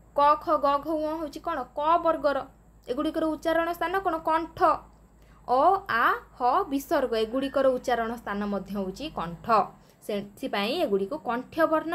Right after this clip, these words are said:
ବୋଲି କୁହାଯାଏ। କ ବର୍ଗ ହେଉଛି କଣ୍ଠ୍ୟ ବର୍ଣ୍ଣ, ମନେ ରଖିଥାନ୍ତୁ। ଚ ବର୍ଗ ହେଉଛି, ଏ ହେଉଛି ତାଲବ୍ୟ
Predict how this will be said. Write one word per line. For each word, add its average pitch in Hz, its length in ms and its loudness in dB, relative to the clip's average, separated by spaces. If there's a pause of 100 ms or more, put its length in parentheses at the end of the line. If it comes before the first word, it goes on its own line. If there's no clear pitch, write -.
ବୋଲି 311 220 -2
କୁହାଯାଏ। 277 320 -4 (120)
କ - 20 -6 (240)
ବର୍ଗ 294 180 0 (100)
ହେଉଛି 302 240 -2 (120)
କଣ୍ଠ୍ୟ 349 280 0 (100)
ବର୍ଣ୍ଣ, 180 220 -4 (100)
ମନେ 247 220 -4
ରଖିଥାନ୍ତୁ। 185 480 -8 (640)
ଚ 277 40 6 (280)
ବର୍ଗ 202 200 0 (120)
ହେଉଛି, 185 340 -4 (500)
ଏ - 40 -6
ହେଉଛି 196 220 -4 (120)
ତାଲବ୍ୟ 196 480 2